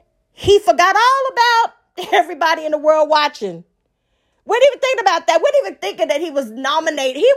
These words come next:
wasn't thinking about none of that. That man saw his wife's response. This is just my personal opinion.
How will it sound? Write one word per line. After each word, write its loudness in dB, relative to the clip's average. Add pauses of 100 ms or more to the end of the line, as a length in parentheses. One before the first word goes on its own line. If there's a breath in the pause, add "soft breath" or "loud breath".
(100)
wasn't -10
thinking -4
about -4
none -4
of 0
that. -6 (800)
That 0
man -6 (100)
saw -2
his -6
wife's -2
response. -8
This -10
is -16
just -8
my 0
personal -4
opinion. -8